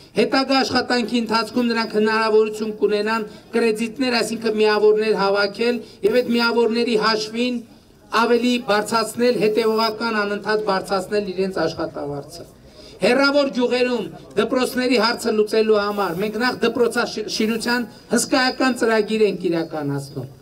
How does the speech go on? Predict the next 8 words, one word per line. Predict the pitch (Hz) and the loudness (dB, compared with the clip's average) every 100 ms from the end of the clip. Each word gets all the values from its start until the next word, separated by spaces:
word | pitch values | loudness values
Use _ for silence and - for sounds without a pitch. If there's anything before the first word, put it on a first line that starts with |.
| - - - | -20 -20 -2
Վերջին | 208 262 - 277 | 2 2 4 4
երեք | 240 240 240 | 4 2 2
տարում | - 233 247 - | 0 0 0 0
տասնյակ | - - 262 262 262 190 | 0 2 4 4 4 0
դպրոցներ | 214 214 220 214 240 220 | 0 4 2 2 -2 2
և | 214 185 | 2 2
մանկապարտեզներ | 196 190 202 202 190 214 185 202 196 | 0 0 0 0 0 0 0 0 0
են | 180 | 0